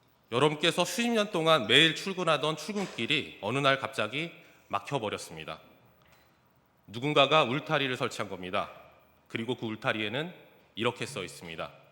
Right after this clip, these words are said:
"이곳은 사유지입니다. 오늘부터 통행 금지입니다." 사유지의 도로 이슈에서 은평구도 자유롭지 않습니다. 주민들이 잘 이용하던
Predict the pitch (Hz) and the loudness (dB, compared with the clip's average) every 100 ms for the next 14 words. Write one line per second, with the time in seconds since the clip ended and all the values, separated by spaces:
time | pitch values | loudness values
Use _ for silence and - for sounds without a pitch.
0 | _ _ _ _ _ _ _ - _ _ | _ _ _ _ _ _ _ -20 _ _
1 | _ _ _ 117 151 160 185 180 196 202 | _ _ _ -2 -2 0 -2 0 2 0
2 | 180 131 117 117 82 - - - _ - | 0 0 4 6 4 -4 -16 -20 _ -10
3 | 110 127 120 - 147 160 - - - - | -4 -2 -4 -4 -2 -2 -2 -12 -20 -12
4 | - 165 160 170 165 - 107 95 98 82 | -2 0 0 -2 -10 -10 -8 -8 -10 -10
5 | 78 80 - - - - - - _ _ | -10 -10 -12 -20 -20 -20 -20 -20 _ _
6 | _ _ _ _ _ _ _ _ _ _ | _ _ _ _ _ _ _ _ _ _
7 | _ _ _ _ _ _ _ _ _ - | _ _ _ _ _ _ _ _ _ -6
8 | 180 190 175 185 135 151 117 - 123 113 | 0 2 2 0 2 2 2 0 0 0
9 | 160 120 123 143 127 127 110 147 - 101 | 0 0 -2 -2 -2 -2 -2 -2 -2 -4
10 | 95 104 98 101 82 - - - - 107 | -4 -8 -2 -2 -2 -8 -20 -20 -14 -8
11 | 113 113 117 123 143 - - - _ - | -8 -4 -2 -2 -4 -8 -20 -20 _ -14
12 | - 101 110 101 107 110 107 117 98 | -4 -2 0 -2 -4 -4 -2 -2 -4